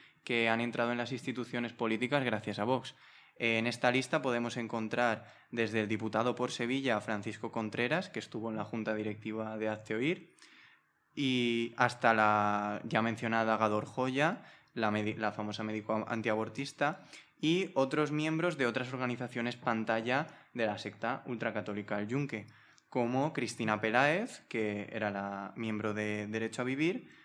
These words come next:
o como Juan José Liarte. Este diputado por Murcia, en la Asamblea de Murcia, se hizo famoso recientemente en la moción de censura que le hizo el Partido Socialista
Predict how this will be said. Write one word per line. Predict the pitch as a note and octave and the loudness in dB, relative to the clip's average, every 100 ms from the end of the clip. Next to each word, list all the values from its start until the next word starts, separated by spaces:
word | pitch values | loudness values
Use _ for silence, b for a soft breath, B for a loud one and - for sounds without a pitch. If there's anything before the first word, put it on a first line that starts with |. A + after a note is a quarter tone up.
| B - | B 0
o | C3+ D3 | 2 2
como | D#3 D3 | 2 0
Juan | D3 B2+ | 0 0
José | B2 A2 A2 | 0 -2 0
Liarte. | G#2+ C3+ E3+ A#2 F#2 - _ b b b b | 4 2 2 -4 -6 -10 _ b b b b
Este | - A2+ A#2 A2 | -12 -4 2 4
diputado | A2 A#2 G#2+ A#2+ B2 D#3 - | 4 2 8 10 10 4 2
por | A#2 A2 G#2 | 2 4 2
Murcia, | G#2+ A2+ A2+ C3 B2+ F3 | 2 0 0 2 4 4
en | C3+ | 2
la | G#2+ | 0
Asamblea | A2+ G#2+ A2+ A2 | 0 0 2 2
de | A2 | 0
Murcia, | A#2+ - B2+ C3 B B | -2 -2 -4 -4 B B
se | - A#2+ | -6 -4
hizo | A2+ | -4
famoso | G#2+ A2 A2 A#2 | -4 -2 -2 -2
recientemente | A2 G#2 A2 G#2+ A2 A2+ A#2 B2 E3+ B B B | -4 -2 -2 0 0 -2 -2 -4 -4 B B B
en | B2 A#2 A2+ | -2 0 2
la | A2 | 2
moción | G#2+ G#2 A#2 A2+ | 2 0 0 2
de | G#2+ | 0
censura | A#2 A2 - B2 B2 D3 B B _ | 0 0 0 4 4 2 B B _
que | - A#2 A#2 G#2 G#2 G2+ F2+ | 2 4 4 2 0 -2 -2
le | G#2 G#2 | -2 -2
hizo | G#2 - A#2 B2 A2+ | -4 -2 -2 0 0
el | A#2+ A2 G#2 | 0 0 0
Partido | G#2 G#2 A2 G#2+ | -2 -4 -2 -2
Socialista | G#2+ G#2 G#2 G#2 G#2+ - A2 G#2 G2+ | -4 -2 -2 0 -4 0 0 2 0